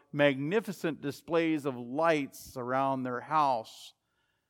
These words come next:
to celebrate Christmas, and they can have an awesome display in their front yard of Santa Claus and the reindeer. But that brilliant display of lights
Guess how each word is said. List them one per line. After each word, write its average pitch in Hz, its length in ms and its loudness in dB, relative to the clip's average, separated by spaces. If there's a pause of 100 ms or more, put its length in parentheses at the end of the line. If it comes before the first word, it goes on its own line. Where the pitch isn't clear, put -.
(360)
to 135 120 -8
celebrate 139 680 0
Christmas, 156 680 -2
and 143 120 -4
they 156 140 0
can 156 100 -4
have 160 160 0
an 156 140 -4
awesome 240 560 2
display 135 500 -4
in 135 80 0
their 127 160 -2
front 143 340 -2
yard 143 320 2
of 110 80 -6
Santa 180 380 -4
Claus 156 600 0
and 135 100 -8
the 113 80 -8
reindeer. 151 760 -8 (2500)
But 147 120 -6
that 165 240 4
brilliant 226 380 4
display 170 560 0
of 131 220 -2
lights 131 1040 -2